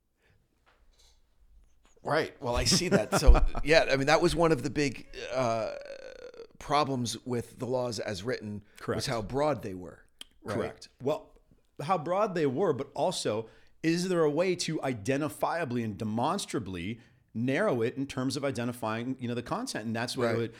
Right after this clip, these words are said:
Speaker 2: um, do you wanna get into the, the genesis of it so we peop-, everybody has context?
Speaker 1: Yeah, in a second,
Speaker 2: Okay.
Speaker 1: I, I, because the, what the, the, the case that made it to the Supreme Court wasn't the Berkowitz case.
Speaker 2: There
Speaker 1: It was
Speaker 2: was no Berkowitz case 'cause he never took a deal.
Speaker 1: 'Cause he never did it.
Speaker 2: Yeah.
Speaker 1: Right,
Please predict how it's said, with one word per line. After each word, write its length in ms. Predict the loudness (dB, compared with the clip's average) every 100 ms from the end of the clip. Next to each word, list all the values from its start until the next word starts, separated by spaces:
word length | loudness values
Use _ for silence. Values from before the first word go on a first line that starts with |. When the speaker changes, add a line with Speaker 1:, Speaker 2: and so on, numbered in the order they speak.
| -20 -8
Speaker 2:
um, 400 | -2 0 2 0 -4
do 100 | -2
you 80 | 0
wanna 260 | 2 2
get 140 | 0 0
into 280 | 0 0 0
the, 180 | 0
the 160 | -2 -2
genesis 480 | -2 -2 -2 -2 0
of 140 | 0
it 120 | 0
so 180 | -4 -2
we 80 | -2
peop-, 320 | -2 -6 -6 -8
everybody 300 | -6 -4 -4
has 180 | -4
context? 540 | -4 -4 -4 -4 -6 0
Speaker 1:
Yeah, 240 | 8 8
in 80 | 8
a 40 |
second, 440 | 6 4 2 0 4
Speaker 2:
Okay. 160 | 4 6
Speaker 1:
I, 40 | 2
I, 60 |
because 320 | 2 0 0 0
the, 100 | -4 -6 -16
what 280 | -2 0 0
the, 100 | -2 -2
the, 80 | -4
the 160 | -4
case 260 | -4 -2 0
that 140 | 2 2
made 140 | 2
it 40 |
to 60 | 0
the 80 | -4
Supreme 300 | -6 -2 -4
Court 320 | 0 0 2
wasn't 280 | 2 2 2
the 60 | 2
Berkowitz 360 | 2 0 -10 -10
case. 340 | -12 -12 -14 -16 -20 0
Speaker 2:
There 120 | 6
Speaker 1:
It 40 |
was 100 | 8 8
Speaker 2:
was 80 | 8
no 120 | 4
Berkowitz 360 | 6 4 2 2
case 200 | 2 2
'cause 100 | 0
he 60 |
never 180 | 0 0
took 200 | 0 -2
a 40 | 2
deal. 240 | 8 10
Speaker 1:
'Cause 100 | 10
he 60 | 6
never 160 | 6
did 180 | 10 10
it. 80 | 10
Speaker 2:
Yeah. 260 | 6 6 8
Speaker 1:
Right, 200 | 6